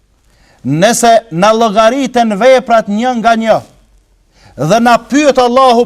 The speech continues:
për të gjitha punët që i kemi bë, e kemi shumë vështirë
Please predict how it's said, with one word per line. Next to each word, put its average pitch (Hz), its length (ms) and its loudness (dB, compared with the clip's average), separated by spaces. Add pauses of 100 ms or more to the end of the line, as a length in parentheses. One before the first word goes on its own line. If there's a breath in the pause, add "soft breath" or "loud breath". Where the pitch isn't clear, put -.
për 240 180 -4
të 226 140 -2
gjitha 262 400 -2
punët 262 320 -6
që 262 80 -6
i - 80 -8
kemi 240 240 0
bë, 220 160 0 (680 soft breath)
e 208 220 -2
kemi 269 400 2
shumë 285 460 -2
vështirë 214 540 -4